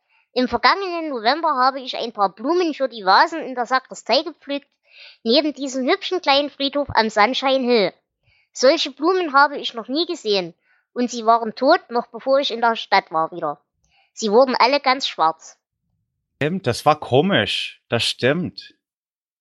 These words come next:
Speaker 2: Schon fast vergessen. Aber ja, genau. Das ist eigentlich sehr merkwürdig für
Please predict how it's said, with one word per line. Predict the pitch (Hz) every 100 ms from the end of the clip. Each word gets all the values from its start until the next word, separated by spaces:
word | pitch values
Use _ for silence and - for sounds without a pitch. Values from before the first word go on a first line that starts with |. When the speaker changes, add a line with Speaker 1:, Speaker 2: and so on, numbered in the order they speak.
| _ 127
Speaker 2:
Schon | 113
fast | 131 -
vergessen. | 117 107 156 - 92 90 -
Aber | 104 104
ja, | 120
genau. | 131 127 143 120 98
Das | 107
ist | 135
eigentlich | 135 135 -
sehr | 143
merkwürdig | 147 185 127 110 98 -
für | 110 98 92 90